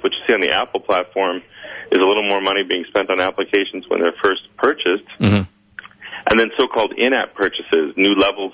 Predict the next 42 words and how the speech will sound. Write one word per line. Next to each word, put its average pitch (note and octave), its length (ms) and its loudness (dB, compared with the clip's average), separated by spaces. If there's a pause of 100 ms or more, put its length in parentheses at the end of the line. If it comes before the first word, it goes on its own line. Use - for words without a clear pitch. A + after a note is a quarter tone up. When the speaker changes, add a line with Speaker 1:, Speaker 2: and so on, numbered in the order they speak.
Speaker 1:
to F#2 80 -2
games, F#2 580 0
new E2+ 100 2
characters, F#2+ 760 0 (600)
things F#2+ 260 2
like F2 220 0
that, F2+ 260 0 (160)
um, F2+ 420 -2
that, F2+ 200 0 (100)
uh, F#2+ 200 0
allow F#2 540 0
the - 100 0
purchasing G#2 520 -2
to E2+ 100 2
sort F2+ 140 0
of D#2+ 140 -4
continue F2+ 500 0
on E2 460 -2 (420)
is - 160 2
a F2+ 40 0
lot F#2 220 2
of F2+ 80 -6
what E2 220 0
has F2+ 200 2
supported. E2+ 560 0
You F2 80 -2
know, E2+ 100 2
when F2 120 2
you F2 80 -4
get F#2+ 200 0
Angry F#2 300 -2
Birds F2+ 440 0 (140)
game, D#2+ 260 2
which B2+ 100 0
is G#2 60 0
Speaker 2:
<laughs> - 20 0
Speaker 1:
one E2+ 120 0
of D#2+ 60 -2
the D#2 60 -2
most D#2 160 -4
popular D#2+ 380 0
ones, D#2 280 -2